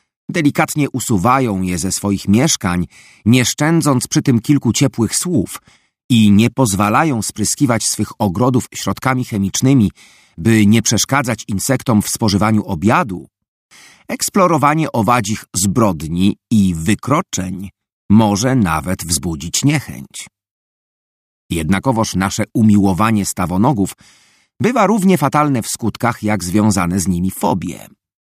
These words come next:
Przyczajony na parapecie twojego okna pająk domowy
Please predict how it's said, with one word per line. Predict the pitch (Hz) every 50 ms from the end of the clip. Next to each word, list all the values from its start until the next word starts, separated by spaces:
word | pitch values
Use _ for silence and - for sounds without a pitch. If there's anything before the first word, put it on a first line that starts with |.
| _ _ _ _ _ _ _ _ _ _ -
Przyczajony | - - 151 - - 127 117 127 139 156 156 147
na | 135 120 113
parapecie | - - 113 104 101 92 - - 127 - - 117
twojego | - - - 107 110 113 104 98 101 -
okna | 107 113 - - 107 98 92 90 _ _
pająk | - 135 139 135 110 92 85 82 80 78 82 - - -
domowy | - 76 98 87 85 85 85 87 85 78 107 135